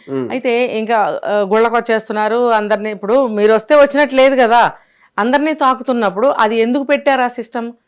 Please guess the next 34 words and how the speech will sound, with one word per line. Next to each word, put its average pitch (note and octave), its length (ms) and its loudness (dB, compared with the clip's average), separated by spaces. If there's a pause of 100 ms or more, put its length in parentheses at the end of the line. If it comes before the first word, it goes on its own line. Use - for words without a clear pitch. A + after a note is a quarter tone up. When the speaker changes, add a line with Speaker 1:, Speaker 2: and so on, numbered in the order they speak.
(300)
Speaker 1:
ఓకే. C3+ 300 -6
Speaker 2:
శిశువు C4 280 2
పుట్టినప్పుడు, C4+ 760 0 (320)
ఒక G#3 120 -4
మనిషి A3+ 360 -2
పుట్టినప్పుడు, B3 580 -4
ఒక A3 80 -4
మనిషి G#3+ 300 -6
పోయినప్పుడు, F#3+ 640 -4
Speaker 1:
మ్మ్. D3+ 520 -6
Speaker 2:
ఒక, F#3 160 -4 (260)
ఒక F#3+ 180 -6
కొద్ది F#3+ 280 -4
రోజులు A#3+ 300 2
అట్లా G3 200 -4
పెట్టారు F#3+ 420 -2
మైల F3+ 340 -2
అనేది, E3 300 -8
మన F#3+ 140 -6
ఆచార F#3+ 320 -2
సాంప్రదాయాలు, F3 580 -6
హిందూ G3 280 -6
ధర్మం E3 340 -6
ప్రకారం. C#3+ 400 -12 (200)
Speaker 1:
అవును. B2 240 -4 (400)
Speaker 2:
దీనికి C#4+ 340 0
కూడా C#4 160 4
ఐదు A3 180 4
రోజులని G3+ 360 0
పెట్టారు. - 440 -8
ఎందుకు C4 240 0
పె-, B3+ 140 -2
పిచ్చోళ్ళే C4 480 2
పెట్టారా? E3+ 440 -4